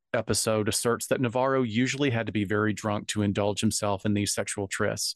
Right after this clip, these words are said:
And as we know, alcohol and driving are never a good mix.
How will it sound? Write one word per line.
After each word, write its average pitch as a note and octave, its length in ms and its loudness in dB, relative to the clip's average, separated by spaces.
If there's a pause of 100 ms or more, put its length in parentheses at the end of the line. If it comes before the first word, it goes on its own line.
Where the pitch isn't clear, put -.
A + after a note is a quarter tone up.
And A2+ 140 4
as A2 160 0
we B2 140 2
know, A2 260 4
alcohol A2 460 0
and B2 100 2
driving A2+ 340 2
are A#2 60 4
never A#2 300 2
a A2 60 0
good G#2 200 0
mix. - 480 -2